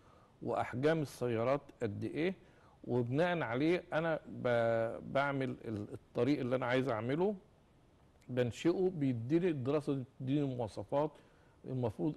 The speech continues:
أعمل إيه وكل ده. طبعًا الهدف، كل الهدف من إنشاء شبكة الطرق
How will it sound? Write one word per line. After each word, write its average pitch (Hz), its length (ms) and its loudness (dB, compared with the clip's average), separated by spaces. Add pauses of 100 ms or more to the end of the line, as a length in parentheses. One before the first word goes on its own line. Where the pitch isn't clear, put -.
أعمل 131 440 -2
إيه 143 300 -2
وكل 120 580 -2
ده. 175 240 0 (580)
طبعًا 156 220 4
الهدف، 143 800 2 (120)
كل 185 260 4
الهدف 139 420 4 (1300)
من 127 200 -4
إنشاء 135 380 -2
شبكة 156 420 -6
الطرق 185 380 -2